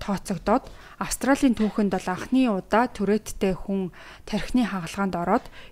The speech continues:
эмчнэр бол түүнд хагалгаа хийснээс хойш энэ тал дээр бол илүү их тийм туршлага хурдтуулснаар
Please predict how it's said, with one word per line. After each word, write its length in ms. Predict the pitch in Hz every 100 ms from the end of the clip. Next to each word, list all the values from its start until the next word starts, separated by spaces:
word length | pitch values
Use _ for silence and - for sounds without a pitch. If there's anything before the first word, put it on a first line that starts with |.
| 208
эмчнэр 400 | 185 - 254 233
бол 400 | 202 - 220 208
түүнд 80 |
хагалгаа 400 | - 185 185 240
хийснээс 560 | 226 202 - 202 190 -
хойш 320 | 220 277 - - - -
энэ 240 | 208 247 226
тал 80 | 208
дээр 320 | 214 190 180
бол 80 | - -
илүү 260 | 190 - 302
их 160 | 214 -
тийм 240 | - 196
туршлага 480 | 170 - - 214 - - - -
хурдтуулснаар 960 | 202 170 - 214 190 - 180 180 220